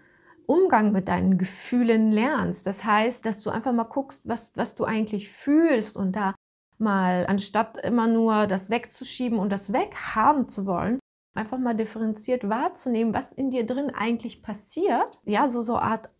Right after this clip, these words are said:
Nuancen vielleicht in diesen Empfindungen zu spüren, weil nehmen wir mal an, äh, wir nehmen jetzt mal zwei Emotionen, die, äh, stark unterschiedlich bewertet werden. Einmal die Angst, die ja eher negativ bewertet wird, und einmal,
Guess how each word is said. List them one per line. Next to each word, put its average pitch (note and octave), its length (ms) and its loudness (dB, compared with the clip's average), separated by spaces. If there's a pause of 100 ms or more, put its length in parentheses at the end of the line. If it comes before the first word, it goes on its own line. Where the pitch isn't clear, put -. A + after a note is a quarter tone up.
(120)
Nuancen A3 760 0
vielleicht F#3 460 -4
in F#3 140 -2
diesen F#3+ 340 0
Empfindungen F#3 920 -2
zu F3+ 340 -4 (420)
spüren, A3+ 280 2
weil G#3+ 240 4 (180)
nehmen E4+ 160 2
wir A4 140 6
mal F4+ 140 6
an, B3+ 640 2
äh, A3 40 -8
wir A#3+ 100 2
nehmen C4 220 4
jetzt B3 200 2
mal A3+ 200 2
zwei G#3 340 2
Emotionen, G#3 960 2
die, F#3 320 2
äh, F#3 200 -2
stark G3 500 2
unterschiedlich G3 720 -4
bewertet F#3 600 -2
werden. D#3+ 220 -2
Einmal F#3+ 240 0
die F3 180 -8
Angst, C#4 460 -6
die F#3 80 0
ja F3+ 200 2
eher E3+ 180 -2
negativ A3+ 500 -4
bewertet A3 420 -4
wird, G3+ 120 -4 (300)
und G#3 160 -2
einmal, F#3+ 540 2